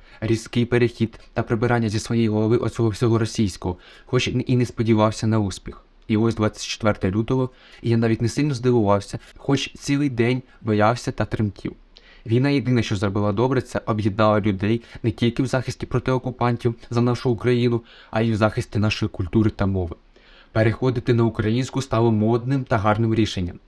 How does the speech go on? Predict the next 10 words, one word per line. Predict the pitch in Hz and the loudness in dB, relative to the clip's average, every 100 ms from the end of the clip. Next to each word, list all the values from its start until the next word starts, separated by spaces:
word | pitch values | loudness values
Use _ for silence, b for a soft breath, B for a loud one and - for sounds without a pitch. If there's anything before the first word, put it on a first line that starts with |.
| B B B B | B B B B
Це | - | -4
наш, | 131 131 - | 0 0 -2
так | 131 113 | -4 0
би | 127 | 0
мовити, | 123 127 123 - - | 2 2 2 -2 -2
умовний | 143 131 127 131 135 | -2 0 -2 0 -2
щит | - - 123 | -2 -6 -4
від | 113 - | -6 -2
наративів | 110 110 - 117 107 | 0 0 2 2 4
Росії, | 107 - 110 120 | -2 0 0 0